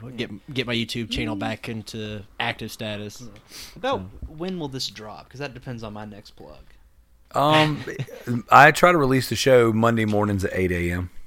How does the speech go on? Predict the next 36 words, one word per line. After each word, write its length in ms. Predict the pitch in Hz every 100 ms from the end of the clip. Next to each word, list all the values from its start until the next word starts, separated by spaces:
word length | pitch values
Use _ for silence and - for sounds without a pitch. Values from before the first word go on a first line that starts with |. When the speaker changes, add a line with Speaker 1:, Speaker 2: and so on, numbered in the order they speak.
| - - - -
Speaker 2:
Okay, 200 | 185 131
so 180 | 135 143
we 120 | 165
will 80 | 165
still 280 | - 165
be 120 | 151 139
doing 360 | 139 135 131
our, 260 | 120 117 113
uh, 180 | 110 113
contest, 540 | - 156 139 110 110
our 60 | 117
Twitter 340 | - 127 123
giveaway 360 | 117 120 120 117
contest. 540 | 123 117 123 117 -
Where 160 | 120 165
Speaker 1:
Oh, 20 |
yeah. 220 | 180 165 - - -
Speaker 2:
we're 120 | 123
having, 340 | 127 123 120 113
if 120 | 117
you 80 | 123
follow 320 | - 123 127
us 120 | 120
on, 140 | 127 117 -
uh, 60 | 120 -
follow 260 | 139 127
the 100 | 120
podcast, 680 | 113 127 117 123 113 - - - - -
uh, 80 | 104
podcast 500 | - 120 - 117 110
on 60 | -
Twitter, 340 | 147 147 147 139 - - -
um, 360 | - 120 113 113
follow 260 | - 131 123
me 240 | 123 120
on 640 | 120 117 113 113 113 110